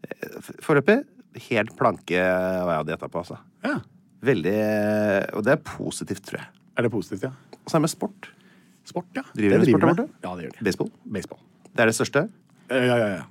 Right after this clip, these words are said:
Speaker 2: Altså, det er soleklart største.
Speaker 1: For er det mange av de, eh, som dominikanske som har da reist til U S A? Hvem er mange av de
Speaker 2: Ja.
Speaker 1: stjernene? Jeg kan ikke noe om baseballen selv, altså.
Speaker 2: De har, det er, hvor mange er det? Er det seks, sju hundre eller noe som er, eh, har, som har spilt i, er det, altså, jeg vet, husker hva det heter, jeg. La Grandes Ligas, Major League Baseball, er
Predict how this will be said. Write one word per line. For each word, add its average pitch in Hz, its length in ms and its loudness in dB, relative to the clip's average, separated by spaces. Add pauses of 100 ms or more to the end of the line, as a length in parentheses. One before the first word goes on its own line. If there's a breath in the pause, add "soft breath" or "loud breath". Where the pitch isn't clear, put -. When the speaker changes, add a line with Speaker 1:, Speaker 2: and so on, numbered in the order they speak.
Speaker 2:
Altså, 113 220 -6
det 104 80 -2
er - 20 -10
soleklart 90 380 -6
største. - 260 -12
Speaker 1:
For 107 80 2
er 127 80 6
det 143 80 0
mange 156 240 0
av 117 80 4
de, 120 160 2
eh, 117 640 -4
som 104 160 -10
dominikanske 110 460 -4
som 107 160 -10
har 107 180 2
da 101 140 0 (100)
reist 90 320 -4
til 98 140 -8 (100)
U 92 80 -4
S - 380 -10
A? - 100 -2
Hvem 117 80 0
er 123 80 0
mange 147 80 4
av 120 80 4
de 107 60 4
Speaker 2:
Ja. 95 80 2
Speaker 1:
stjernene? 107 260 2
Jeg 120 120 4
kan 113 120 0
ikke 101 140 -2
noe 117 100 2
om 107 60 2
baseballen 98 320 -2
selv, 117 180 0
altså. 117 140 0 (100)
Speaker 2:
De 135 180 2
har, 139 220 2
det 123 100 2
er, 117 160 4
hvor 117 140 2
mange 107 160 0
er 98 60 -4
det? 113 100 0
Er 113 220 -4
det 117 100 -8
seks, - 160 -6
sju 117 160 -4
hundre 90 240 -2
eller 87 100 -8
noe 120 140 -2
som 123 100 -2
er, 101 220 -2
eh, 101 280 -2 (520)
har, 117 160 -2
som 113 120 -4
har 117 40 0
spilt 107 560 -4
i, 101 380 -2 (1000 soft breath)
er 113 80 -4
det, 107 400 -4
altså, 110 80 -4
jeg 123 80 0
vet, 104 160 -4
husker - 180 -6
hva 110 140 2
det 104 80 -4
heter, 98 240 -6
jeg. 107 380 -2
La 101 200 -4
Grandes 101 460 -4
Ligas, 107 220 0
Major 104 260 2
League 101 240 0
Baseball, 101 320 2
er 123 60 6